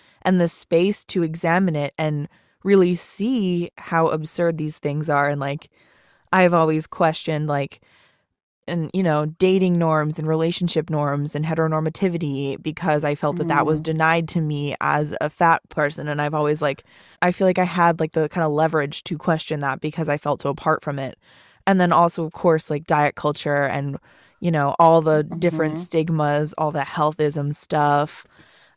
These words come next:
Speaker 1: Um,
Speaker 2: Mm-hmm.
Speaker 1: and in that way, I mean,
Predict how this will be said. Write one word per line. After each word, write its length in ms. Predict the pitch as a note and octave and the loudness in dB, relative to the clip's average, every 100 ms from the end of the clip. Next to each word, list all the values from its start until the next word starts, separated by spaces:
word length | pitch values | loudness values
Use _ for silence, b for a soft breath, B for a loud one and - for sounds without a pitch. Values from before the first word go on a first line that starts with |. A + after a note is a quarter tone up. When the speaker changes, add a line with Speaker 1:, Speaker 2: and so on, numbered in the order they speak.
| - | 0
Speaker 1:
Um, 420 | E3 D#3 D3 D3 | 4 4 2 -2
Speaker 2:
Mm-hmm. 200 | F3+ F#3+ G#3 | -8 -8 -4
Speaker 1:
and 160 | F#3 F#3+ | 0 2
in 120 | F#3+ | 4
that 260 | G3+ G3+ | 4 4
way, 600 | F#3 F#3+ F#3 D#3+ D3+ E3 - - | 2 2 4 4 2 -4 -6 -4
I 100 | E3 | -2
mean, 480 | D#3+ D3 C#3+ C#3 | -2 -2 -6 -10